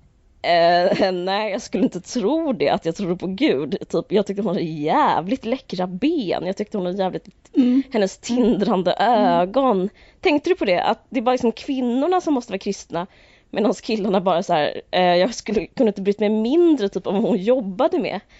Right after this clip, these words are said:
Speaker 1: Eh, det finns rätt så kul.
Speaker 2: Ja. <clears throat> Absolut. Det, en, en, men liksom, alltså, jag tänkte på en annan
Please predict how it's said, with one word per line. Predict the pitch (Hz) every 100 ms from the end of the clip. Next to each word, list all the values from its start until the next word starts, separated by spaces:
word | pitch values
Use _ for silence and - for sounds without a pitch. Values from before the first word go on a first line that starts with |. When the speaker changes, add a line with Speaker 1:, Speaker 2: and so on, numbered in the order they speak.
| - - - -
Speaker 1:
Eh, | 202 202 214
det | 247
finns | 247
rätt | 226
så | -
kul. | - - -
Speaker 2:
Ja. | 247 247 - - - - _ _ - -
<clears throat> | - 285 - - _
Absolut. | 233 226 - 240 233 214 -
Det, | 247 269 - - - _ - - -
en, | 269 294
en, | 254 -
men | 269 285 240
liksom, | 285 -
alltså, | 277
jag | 247
tänkte | 370 349
på | -
en | 254
annan | 262 262 269